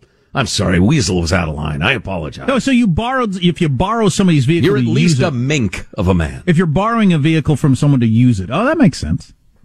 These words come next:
Speaker 1: Yeah, yeah. Return it with a full tank of gas. It's just a nice gesture. Uh, I like this.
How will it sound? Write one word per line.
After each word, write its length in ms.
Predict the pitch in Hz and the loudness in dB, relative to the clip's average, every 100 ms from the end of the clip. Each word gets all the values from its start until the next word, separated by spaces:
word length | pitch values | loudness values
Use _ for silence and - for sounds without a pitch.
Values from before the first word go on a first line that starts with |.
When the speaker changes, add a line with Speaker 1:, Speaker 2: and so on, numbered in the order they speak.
| _ - _ | _ -20 _
Speaker 1:
Yeah, 340 | 285 233 - - - | -2 -2 -4 -10 -8
yeah. 300 | - 139 98 | -4 -2 0
Return 300 | 220 - 277 | 0 0 0
it 80 | 254 | 0
with 120 | 233 | -2
a 40 | |
full 180 | 208 247 | -4 -4
tank 240 | 208 208 208 | -2 -2 -2
of 80 | 185 | -2
gas. 460 | 185 - - - | 0 -2 -8 -6
It's 160 | 127 - | -6 -4
just 200 | - - | -4 0
a 20 | |
nice 320 | 135 110 104 | 0 2 -2
gesture. 480 | - 82 - - - _ - - - - - - - - | 0 -2 -2 -8 -14 _ -20 -18 -20 -20 -20 -20 -20 -4
Uh, 340 | 101 92 87 | 0 2 2
I 60 | 107 | 2
like 240 | 113 151 | 0 0
this. 380 | - 214 - - | -2 -2 -2 -8